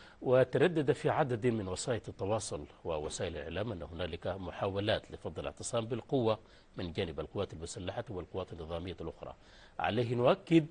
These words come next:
للمواطنين جميعًا والمعتصمين على وجه الخصوص أن هذا الحديث عار من الصحة تمامًا، وقد ظل المجلس العسكري يكرر أنه لا فض للاعتصام بالقوة. أما ما يحدث خارج منطقة الاعتصام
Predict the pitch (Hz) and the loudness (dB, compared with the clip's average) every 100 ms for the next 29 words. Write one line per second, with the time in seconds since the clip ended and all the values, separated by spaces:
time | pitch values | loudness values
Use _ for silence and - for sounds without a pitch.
0 | - 139 120 117 117 131 139 131 92 113 | -2 0 2 2 0 2 4 4 2 0
1 | 113 101 71 69 - - - - - 80 | 2 2 0 -6 -12 -20 -20 -14 -6 -4
2 | 78 78 76 98 - 95 98 71 73 80 | -4 -6 -4 -6 -4 -4 -4 -4 -6 -4
3 | 101 - - - - 143 - - - - | -6 -8 -10 -8 0 0 0 -4 -8 -20
4 | - - - 80 98 117 - 120 165 160 | -20 -20 -10 -4 -2 -2 -2 0 0 4
5 | 156 - 147 131 123 120 131 113 87 85 | 2 2 4 6 8 4 2 -2 -6 -6
6 | 131 - - 90 92 76 69 - - - | -8 -8 -8 -6 -4 -4 -8 -14 -20 -20
7 | - 82 82 82 90 98 80 80 85 78 | -8 -4 -4 -2 -2 0 -2 -4 -6 -8
8 | 85 78 - 92 123 151 120 - 143 80 | -4 -4 -2 -4 -2 -2 -4 2 2 2
9 | 76 - - - - - 87 87 101 95 | -4 -8 -20 -20 -20 -10 -6 -2 -2 0
10 | 95 135 - 156 135 - - - 120 107 | 2 2 4 0 0 -10 -20 -4 0 0
11 | - 135 - 113 90 - 117 107 - - | 0 -2 0 0 -2 -4 0 2 0 -6
12 | - - - - 131 113 80 80 123 160 | -20 -20 -8 0 2 2 0 0 -2 -2
13 | 139 143 - 160 104 85 104 113 85 87 | -2 -4 -2 -2 -2 -4 -4 -2 -4 -6
14 | - 82 - 101 113 117 | -4 -6 -6 -2 0 0